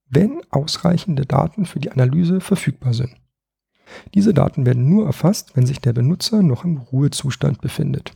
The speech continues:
Zusammen mit den Risikofaktoren des Benutzers kann die Funktion genutzt werden, um die Entscheidung für das Vorhofflimmern-Screening zu ergänzen. Das Merkmal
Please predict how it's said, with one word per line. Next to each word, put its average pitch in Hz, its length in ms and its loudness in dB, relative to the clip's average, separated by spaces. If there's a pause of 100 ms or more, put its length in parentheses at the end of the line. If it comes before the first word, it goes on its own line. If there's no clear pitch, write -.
(640)
Zusammen 135 400 2
mit 147 180 0
den 131 100 0
Risikofaktoren 160 960 0
des - 140 -4
Benutzers 170 680 0 (360)
kann 139 180 -2
die 139 60 -2
Funktion - 480 -2
genutzt 151 420 -2
werden, 151 320 0 (520)
um 135 140 2
die 127 80 0 (220)
Entscheidung 180 760 0 (580)
für - 280 -4
das - 440 -4 (120)
Vorhofflimmern-Screening 151 1500 0
zu 196 160 -2
ergänzen. 143 600 -2 (500)
Das - 260 -4 (100)
Merkmal 202 600 0